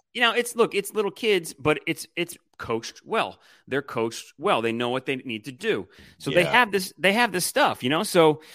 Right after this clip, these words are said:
Speaker 2: They're running
Speaker 1: um,
Speaker 2: trickery.
Speaker 1: Yeah, exactly. So anyway, you know, it's just, it's a lot. I've gotta learn a lot. It's fun. Friday night was super fun. Sunday was not fun. And,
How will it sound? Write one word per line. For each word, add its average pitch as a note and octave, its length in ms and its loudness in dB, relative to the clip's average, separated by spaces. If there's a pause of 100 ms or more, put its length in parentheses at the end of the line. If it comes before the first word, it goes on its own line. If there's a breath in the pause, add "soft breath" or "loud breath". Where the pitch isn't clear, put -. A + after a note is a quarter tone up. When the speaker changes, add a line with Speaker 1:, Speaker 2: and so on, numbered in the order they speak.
(200 loud breath)
Speaker 2:
They're - 80 0
running C3+ 240 6
Speaker 1:
um, B2+ 120 -6
Speaker 2:
trickery. D2+ 540 -6 (480)
Speaker 1:
Yeah, C4+ 340 4
exactly. D#3+ 520 4
So G3+ 220 4
anyway, C3+ 460 4 (320 soft breath)
you C3+ 80 -2
know, C3 140 2
it's C#3 160 0
just, F3 240 -2
it's - 100 -2
a D3+ 60 6
lot. A2+ 260 4
I've C#3+ 140 6
gotta D#3 120 6
learn C#3+ 180 2
a B2+ 40 2
lot. A#2 320 4
It's D3 140 -2
fun. C#3 400 4 (360)
Friday G3 280 6
night F#3 160 0
was D#3 100 -8
super E3+ 220 -8
fun. D3 340 -4
Sunday D#3+ 420 -2
was A#2+ 200 -4
not A#2+ 320 -2
fun. E2 180 -16 (140)
And, G#2+ 360 -8